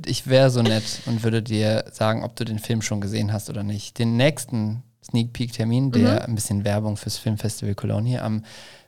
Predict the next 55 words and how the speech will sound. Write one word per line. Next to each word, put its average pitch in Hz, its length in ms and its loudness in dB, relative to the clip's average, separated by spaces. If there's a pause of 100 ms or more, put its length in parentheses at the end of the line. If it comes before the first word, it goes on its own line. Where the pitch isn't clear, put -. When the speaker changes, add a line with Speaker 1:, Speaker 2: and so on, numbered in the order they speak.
(140)
Speaker 1:
äh, 107 160 0
dritten - 340 -2
Januar 117 460 2
im 107 240 -2
Filmhaus 123 640 2
Speaker 2:
Mhm. 165 80 -2
Speaker 1:
Köln 135 260 2
stattfindet, 123 840 -4
hast 127 260 -6
du, 139 80 -6
glaub 139 200 0
ich, 143 100 -6
noch 156 100 0
nicht 196 200 -4
gesehen. 339 520 0
Speaker 2:
<gasps> - 100 -20
Okay, 359 300 -8 (160)
dann 214 100 -4
schreibe 196 220 -2
ich 185 60 -2
mir 196 80 2
das 190 140 -2
auf 220 180 -2
und 285 80 0
ich - 80 -8
werde 294 140 -4
Speaker 1:
Ein 214 60 -4
Speaker 2:
da - 100 -2
Speaker 1:
sehr 131 220 4
Speaker 2:
sein. 135 160 0 (140)
Speaker 1:
schöner 117 320 0
Film, 113 220 -2
glaub 107 180 -2
ich, 107 80 -6
den 127 140 -4
ich 120 120 -4
auch 151 80 6
noch 131 100 6
nicht 107 180 0
gesehen 107 280 -2
hab, - 180 -6
aber 123 140 -2
ich 120 100 -2
freu - 140 -2
Speaker 2:
Okay. - 100 6
Speaker 1:
mich 339 100 2
auf - 60 -6
den 104 140 -8
Film. 110 300 -8 (220)
Speaker 2:
Dann 202 180 4
werde 190 140 2
ich - 80 -8
kommen. 196 280 -4 (400)
Speaker 1:
Sehr - 120 -8
gut. - 200 -12